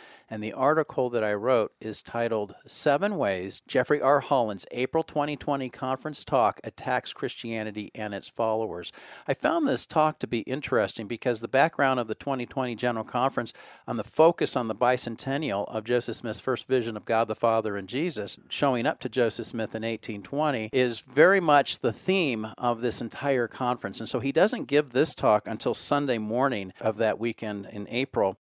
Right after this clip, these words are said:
What I found interesting about this in his talk, A Perfect Brightness of Hope, is he's trying to show how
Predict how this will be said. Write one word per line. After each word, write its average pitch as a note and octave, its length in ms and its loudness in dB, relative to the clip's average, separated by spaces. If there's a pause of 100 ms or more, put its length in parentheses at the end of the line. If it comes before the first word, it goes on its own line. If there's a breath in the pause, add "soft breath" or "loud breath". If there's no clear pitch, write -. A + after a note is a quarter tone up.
(240)
What C3+ 160 2
I D3 140 4
found D3 300 0
interesting C3 580 -2
about A2+ 320 2
this A2+ 220 -2
in G#2 80 -6
his C#3+ 180 -4
talk, A#2 380 2
A G#2 80 -8
Perfect - 500 -4
Brightness A#2 460 0
of G#2 100 -4
Hope, A#2+ 320 0 (320 loud breath)
is B2+ 160 -2
he's B2+ 160 -2
trying E3 320 0
to C3+ 80 0
show A#2+ 460 4 (180 soft breath)
how A#2+ 460 0